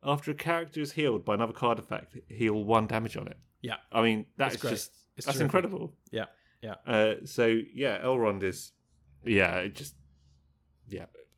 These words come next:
Speaker 1: And like, like, like I say, he's, he's about to get even better. <laughs>
Speaker 2: Well, these are both Noldor characters, and we're soon, we're soon to see cards which specifically target Noldor in this cycle.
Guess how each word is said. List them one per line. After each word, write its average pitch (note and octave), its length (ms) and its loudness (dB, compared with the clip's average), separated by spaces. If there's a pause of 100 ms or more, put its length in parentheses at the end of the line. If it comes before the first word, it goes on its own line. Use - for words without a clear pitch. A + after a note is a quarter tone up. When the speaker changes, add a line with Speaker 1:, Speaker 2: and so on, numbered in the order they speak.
Speaker 1:
And A#2 180 2
like, A2+ 140 8
like, B2 200 6
like B2+ 180 4
I A#2+ 40 0
say, G2+ 140 0
he's, F2+ 200 0
he's G#2 160 -6
about D#2 240 -6
to - 60 -18
get - 120 -6
even - 160 -10
better. - 280 -8
<laughs> - 40 -16 (800)
Speaker 2:
Well, C3+ 260 0
these D3 160 0
are D3+ 60 0
both C#3+ 320 4
Noldor B2+ 420 2
characters, C3 400 -2
and A#2 140 2
we're A#2 100 2
soon, B2+ 380 0
we're B2 100 -6
soon C#3 240 2
to A2+ 60 -6
see A2+ 240 -2
cards A2+ 480 -4
which - 380 -6 (180)
specifically A#2+ 680 -4
target A2+ 460 0
Noldor B2 480 0 (480)
in A2+ 180 -6
this A2 160 -8
cycle. A2+ 680 -6